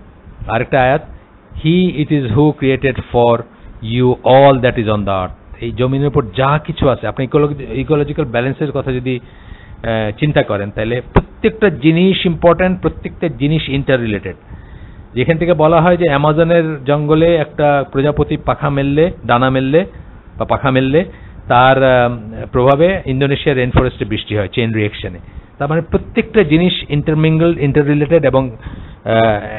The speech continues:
tied আপ, এ-, এবং সব মিলেই জীবন, এবং সব কিছু আপনার জন্য। সুতরাং আমরা যেই জন্য বলি আর কি যে আম-, আল্লাহর সৃষ্টির জন্য আমরা পরিবর্তন না করি, কারণ সব কিছু important, সব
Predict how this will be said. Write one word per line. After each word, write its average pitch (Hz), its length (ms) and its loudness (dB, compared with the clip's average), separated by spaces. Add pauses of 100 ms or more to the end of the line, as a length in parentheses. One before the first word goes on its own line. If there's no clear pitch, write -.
(400)
tied 143 220 4
আপ, 98 120 2 (600)
এ-, - 260 -4
এবং 165 260 2
সব 180 300 2
মিলেই 196 320 6
জীবন, 127 340 2 (640)
এবং 139 180 -2
সব 196 260 2
কিছু 208 240 4
আপনার 131 300 2
জন্য। 98 180 -4 (1300)
সুতরাং 170 360 2
আমরা 160 200 4
যেই 160 120 4
জন্য 170 160 4
বলি 135 300 4
আর 110 80 2
কি 110 120 -6
যে 110 180 -2
আম-, 101 200 -8
আল্লাহর 117 300 0
সৃষ্টির 135 240 -8
জন্য 131 120 0
আমরা 127 200 -4
পরিবর্তন 127 420 -4
না 101 180 -4
করি, 90 200 -12 (600)
কারণ 117 220 -6 (100)
সব 175 120 2 (120)
কিছু 196 240 2
important, 113 440 0
সব 180 120 0